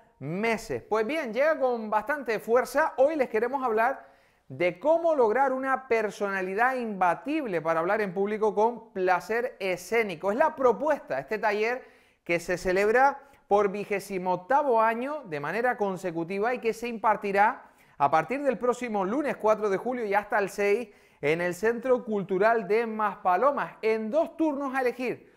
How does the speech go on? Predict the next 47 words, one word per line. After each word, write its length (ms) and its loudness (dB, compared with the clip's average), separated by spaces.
de 200 -6
mañana 480 -2
de 120 0
nueve 180 -2
y 60 -4
media 420 2
a 160 6
dos 220 0
y 80 -4
media 260 0
y 60 2
de 120 2
tarde 300 0
de 140 0
cinco 320 -10
y 40 -4
media 440 0
a 220 6
ocho 260 2
y 80 -2
media 560 2
de 260 -2
la 120 4
noche. 340 -2
Para 300 6
inscribirse 800 -2
deben 260 0
de 140 2
realizarlo 680 0
a 100 6
través 280 2
de 80 0
la 100 6
web 260 2
de 180 -2
la 140 4
Universidad 520 -2
de 80 0
Verano 260 -4
de 60 -6
Maspalomas, 500 -2
que 120 -6
es 160 -6
tres 220 -2
W 160 2
W 240 2
W 140 -2